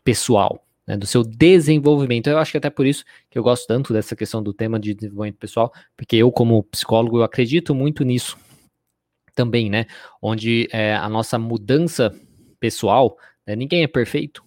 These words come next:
né? Todo mundo tá em construção, todo mundo tá, é, crescendo, pelo menos pode crescer, pode tá cada vez melhor e tudo mais, mas o nosso desenvolvimento pessoal ajuda muito a nossa, nessa busca aí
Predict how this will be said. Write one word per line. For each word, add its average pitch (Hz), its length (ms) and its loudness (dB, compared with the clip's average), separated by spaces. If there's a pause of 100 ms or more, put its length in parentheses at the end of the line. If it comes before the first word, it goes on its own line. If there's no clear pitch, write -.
né? 110 160 -10
Todo 131 280 -6
mundo 113 180 -8
tá 110 180 -8
em 107 120 -12
construção, 117 600 -4 (400)
todo 110 220 0
mundo 107 180 -4
tá, 117 440 -4 (280)
é, 101 200 -10
crescendo, 117 680 -6
pelo 107 180 -8
menos 107 140 -10
pode 120 460 0
crescer, 120 480 0 (400)
pode 110 260 -2
tá 110 180 0 (160)
cada 107 180 0
vez 107 200 0
melhor 107 340 2
e 104 60 2
tudo 104 160 -4
mais, 113 260 -2 (460)
mas 107 140 -6
o 117 100 -2
nosso 127 440 0
desenvolvimento 120 840 -2
pessoal 120 400 4
ajuda 123 340 2
muito 117 420 -2 (260)
a 113 80 -8
nossa, 113 340 -2
nessa 113 280 -4
busca 131 540 -2
aí 110 160 -2